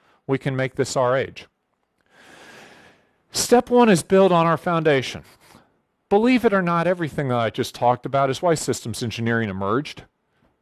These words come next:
Okay? We emerged to deal with complexity.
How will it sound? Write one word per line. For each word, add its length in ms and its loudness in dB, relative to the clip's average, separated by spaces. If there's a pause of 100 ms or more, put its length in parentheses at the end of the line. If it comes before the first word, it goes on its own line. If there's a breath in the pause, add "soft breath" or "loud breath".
(140)
Okay? 440 0 (340 soft breath)
We 160 2
emerged 600 4
to 80 -6
deal 220 2
with 160 -2
complexity. 720 -6